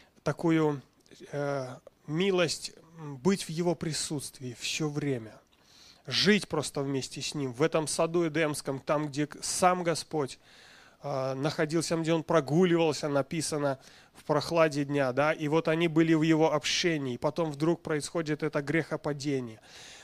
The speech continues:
А, они уходят, они выгнаны из этого сада, и они уже пережили тогда сиротство. То есть через грех сиротство прош-, пришло в жизнь людей. И это потом стало вот прояв-,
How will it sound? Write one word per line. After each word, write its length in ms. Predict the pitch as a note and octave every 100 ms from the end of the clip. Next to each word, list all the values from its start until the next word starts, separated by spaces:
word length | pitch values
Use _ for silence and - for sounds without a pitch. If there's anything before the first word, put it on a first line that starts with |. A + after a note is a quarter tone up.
| - -
А, 260 | C#3+ C#3+ - D#3 E3
они 220 | F3 F3
уходят, 720 | F#3 D#3+ - F3+ F3+ D3+ -
они 180 | D3+ D#3
выгнаны 600 | C3 F3 D#3 E3 D#3+ E3
из 140 | D3
этого 340 | D#3+ D#3+ D#3 D3
сада, 580 | - F3 E3 D#3 A#2+ -
и 340 | E3+ D#3 D3+ C3+ - _ _ _ _ - -
они 300 | D#3 E3 F3
уже 360 | E3+ B2+ E3+ F#3+
пережили 600 | F3+ E3+ D3 E3 D3+ D3+
тогда 360 | D3 C3+ C3
сиротство. 800 | - C#3+ C3+ C#3 A2 - - - - - _ _ _ _ _ _ _ - - - - _ -
То 120 | E3
есть 160 | D3
через 340 | - F3+ E3+ C#3+
грех 720 | C3 E3+ G#3+ G3+ C#3+ - - -
сиротство 640 | - E3+ F3 G3 - F3
прош-, 320 | F3 D3 - -
пришло 500 | E3+ D#3+ - F3+ E3+
в 60 | B2+
жизнь 420 | C3 D3 C3+ B2+
людей. 540 | C3+ B2+ A#2 G#2 G2+ - _
И 100 | E3+
это 280 | F3+ F#3 F3
потом 360 | F3 F3 F3
стало 420 | D3+ - E3 D#3+ D#3
вот 240 | D3 -
прояв-, 400 | D3+ D3 D3